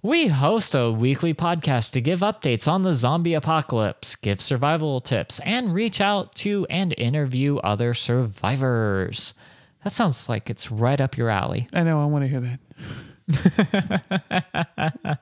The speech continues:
Speaker 2: When I read what it was about, I was like, <gasps> "Okay, I'm in. I'll listen to it. See what's going on there."
Speaker 1: Hey, Kitty, who else do we wanna thank?
Speaker 2: We wanna thank you for listening.
Speaker 1: Yeah, we do. So thank you. And you, and you, and you, and you, and you.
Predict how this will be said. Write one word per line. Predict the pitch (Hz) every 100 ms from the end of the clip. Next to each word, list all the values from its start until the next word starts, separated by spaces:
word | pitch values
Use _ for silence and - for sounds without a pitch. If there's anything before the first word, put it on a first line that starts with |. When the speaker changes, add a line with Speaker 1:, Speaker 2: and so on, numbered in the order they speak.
| -
Speaker 2:
When | 165 190
I | 165
read | 165 165 147
what | 151 160
it |
was | 147 139
about, | 147 147
I |
was | 160
like, | 156 220 302 294 247
<gasps> | - _ _ 214
"Okay, | 233 226 220 233 - _ _ -
I'm | 226
in. | 190 214 208 175
I'll | 185
listen | 208 - 165
to | 180
it. | 220 _ _ _ _ _ _ _ _
See | - 180
what's | 170 -
going | 160 156
on | 156
there." | 165 196 - - -
Speaker 1:
Hey, | - 165
Kitty, | 185 156
who | 123 131
else | 151 -
do | 156
we | 147
wanna | 135 127
thank? | 131 110 98 - - - - _ _ _ _ _ _
Speaker 2:
We | 160
wanna | 170 165
thank | 175 180 180
you |
for | 170
listening. | 170 208 - 127 - _ -
Speaker 1:
Yeah, | 120 123 127
we | 113
do. | 101 104 101 113 _ _
So | - 175
thank | 160 151 131 -
you. | 95 123 - _
And | - 104
you, | 101 131 - _ -
and | 170
you, | 120 117 - -
and | 127 117
you, | 104 104
and | - 107
you, | 98 98 120
and | 117 101
you. | 90